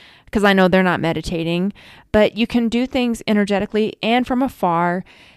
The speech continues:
that you still give them what they need from you, but it keeps you at a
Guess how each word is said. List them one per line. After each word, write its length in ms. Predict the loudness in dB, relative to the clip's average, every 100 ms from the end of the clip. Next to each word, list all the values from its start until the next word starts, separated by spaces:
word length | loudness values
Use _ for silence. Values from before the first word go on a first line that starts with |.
| _
that 220 | 2 2 2
you 100 | -4
still 460 | 0 4 4 2
give 360 | 0 2 2 4
them 240 | 2 4
what 160 | 0 0
they 140 | 2
need 280 | 4 2 0
from 300 | -2 -2 2
you, 340 | 2 4 4 4
but 240 | 4 4 0
it 160 | -6
keeps 460 | -6 -8 -8 -8 -4
you 260 | -2 0 0
at 140 | -2
a 140 | -4